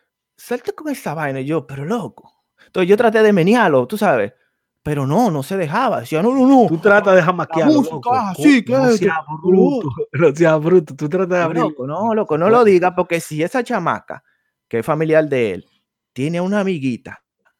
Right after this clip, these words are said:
Speaker 1: no te va a presentar a la amiguita porque tú estás hablando porquería, loco. Tú tienes que comportarte como un hombre atractivo, heavy,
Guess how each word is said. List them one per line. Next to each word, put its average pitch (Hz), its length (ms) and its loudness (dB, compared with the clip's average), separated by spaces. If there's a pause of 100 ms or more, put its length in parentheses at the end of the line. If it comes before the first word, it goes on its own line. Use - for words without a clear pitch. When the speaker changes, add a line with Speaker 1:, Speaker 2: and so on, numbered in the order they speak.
Speaker 1:
no 92 160 -14
te 107 140 -6
va 113 80 0
a 135 100 -8
presentar 170 420 -6
a 214 40 2
la - 20 2
amiguita 196 460 -6
porque 156 260 -16
tú 117 120 -14
estás 110 140 -16
hablando 120 280 -6
porquería, 156 680 -6
loco. 113 280 -10 (400)
Tú 170 120 -4
tienes 175 260 -2
que 160 100 -6
comportarte 160 580 -4
como 120 300 -2
un 156 120 -4
hombre 151 560 0
atractivo, 165 920 -6
heavy, 202 420 2